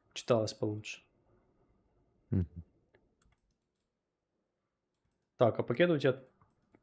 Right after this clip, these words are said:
Speaker 1: именно черный, да, такой? А,
Speaker 2: Е,
Speaker 1: еще
Speaker 2: та,
Speaker 1: зеленый
Speaker 2: і
Speaker 1: даже.
Speaker 2: плюс трохи отого запеченого світла.
Speaker 1: А, понятно. А ты не проверял на этот P B R-валидатор? Потому что я знаю, что если прям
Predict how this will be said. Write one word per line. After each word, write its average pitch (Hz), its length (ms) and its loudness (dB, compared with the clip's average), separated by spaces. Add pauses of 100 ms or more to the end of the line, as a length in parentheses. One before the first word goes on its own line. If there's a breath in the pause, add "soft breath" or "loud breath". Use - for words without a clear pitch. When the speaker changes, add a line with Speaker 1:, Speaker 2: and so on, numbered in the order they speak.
Speaker 1:
именно 127 280 2
черный, 113 440 2
да, 113 120 0
такой? 123 320 -6 (680)
А, 127 140 -2
Speaker 2:
Е, - 40 6
Speaker 1:
еще 95 300 6
Speaker 2:
та, 135 160 10
Speaker 1:
зеленый 127 100 12
Speaker 2:
і 104 160 12
Speaker 1:
даже. 107 80 2
Speaker 2:
плюс 110 360 10
трохи 92 720 6
отого 87 460 2
запеченого 90 720 4
світла. - 480 -4 (720)
Speaker 1:
А, 117 600 2 (160)
понятно. 113 480 -2 (1600)
А 131 220 8
ты 135 160 2
не 156 280 6
проверял 151 480 4
на 127 260 4
этот 117 180 -4
P - 120 -2
B 131 80 6
R-валидатор? 120 500 6
Потому 131 160 -2
что 135 140 -2
я 151 120 6
знаю, 165 180 6
что 147 120 0
если 143 240 4
прям 127 260 0